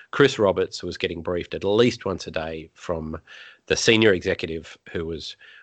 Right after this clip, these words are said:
running his, his crisis management team. You know, these weren't middle management guys. This is a hard hitter, one of his senior leaders in the organisation who he trusts and who has his ear, um, at any time. They're making recommendations which,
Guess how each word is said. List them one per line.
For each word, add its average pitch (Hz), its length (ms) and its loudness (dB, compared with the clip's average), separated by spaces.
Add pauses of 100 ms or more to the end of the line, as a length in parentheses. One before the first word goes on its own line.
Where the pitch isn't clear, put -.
(140)
running 85 320 0
his, 80 540 -12 (540)
his - 200 -8
crisis 92 340 0
management 101 360 -2
team. 139 320 -2
You 98 140 2
know, 90 60 0
these 123 220 6
weren't 127 180 6
middle 120 160 4
management 113 460 0
guys. 151 360 2
This 101 120 -2
is - 80 -4
a 95 60 0
hard 104 260 2
hitter, 113 380 2
one 101 140 -4
of 87 60 -2
his 90 140 -6
senior 107 300 2
leaders 92 480 -4 (320)
in 113 160 4
the 104 80 4
organisation 90 760 0
who 85 240 -4
he 85 240 -4 (360)
trusts - 440 0
and 87 140 0
who 85 240 -4
has 87 320 -2
his - 340 -12 (200)
ear, 85 360 -4 (480)
um, 82 360 -6 (160)
at 90 80 2
any 87 200 0
time. 139 400 0 (240)
They're 110 160 8
making 107 360 2
recommendations 90 1080 -8
which, - 400 -12